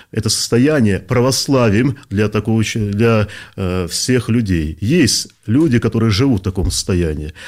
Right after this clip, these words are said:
и, к сожалению, их немало. Ну, а что касается людей, возрожденных, людей,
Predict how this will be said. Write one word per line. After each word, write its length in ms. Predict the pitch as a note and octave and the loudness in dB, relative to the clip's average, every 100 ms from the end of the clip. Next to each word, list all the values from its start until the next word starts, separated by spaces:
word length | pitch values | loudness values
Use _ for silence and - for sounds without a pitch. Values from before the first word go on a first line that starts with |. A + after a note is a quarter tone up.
| - - | -18 -4
и, 100 | A#2 | -4
к 40 | |
сожалению, 580 | - B2+ B2+ D3 D3 C#3 | 0 0 2 2 4 4
их 140 | C#3 D#3+ | 2 0
немало. 560 | E3+ C3 D#2+ C#2+ C#2+ - - - - - | 2 2 0 -4 -10 -14 -20 -18 -8 0
Ну, 260 | A#2+ C#3+ C#3+ | 2 2 0
а 80 | C3 | -2
что 200 | - C#3 | -2 -2
касается 800 | C#3 - C3 B2+ A2+ - A2+ - | -2 0 2 2 2 2 0 2
людей, 760 | G#2 C#3 A2 A2+ E2 C#2 - - - - | 2 2 4 2 2 -2 -10 -16 -16 -2
возрожденных, 1160 | A#2 B2 A#2+ B2 G#2 A#2 F3 G#3+ C#3 E2 - | 0 2 2 2 0 2 4 4 2 0 -2
людей, 520 | G2 B2+ A#2+ A#2 E2+ | 0 2 4 4 2